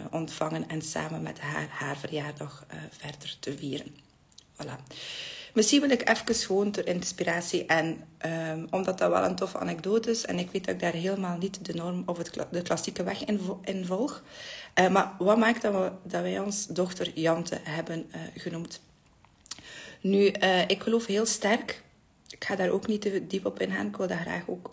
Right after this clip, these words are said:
een, een ander moment, eh, heel erg de tijd aan geven. Ik geloof heel erg dat, ehm, ja, dat een naam ook mag kloppen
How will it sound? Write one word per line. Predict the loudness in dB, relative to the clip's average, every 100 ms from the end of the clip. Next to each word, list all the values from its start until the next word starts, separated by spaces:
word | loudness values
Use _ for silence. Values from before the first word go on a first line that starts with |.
| -12
een, | -8
een | -4
ander | -4 -4
moment, | -4 -2 -2 -4 -8
eh, | -8
heel | -6 -4 -2
erg | -2 -6 -10
de | -10
tijd | -6 -6 -4
aan | -6 -4
geven. | -6 -4 -6 -8 -16 -14 -14 -14 -14 -18 -4
Ik |
geloof | 6 8 8
heel | 6 6
erg | 4 0
dat, | -2 -2 -4 -4
ehm, | -4 -2 -6 -6 -6 -6 -8 -8 -12 -8
ja, | 2 4 4
dat | 4
een | 4
naam | 4 2 4
ook | 2 2
mag | -2 0
kloppen | 0 0 0 -2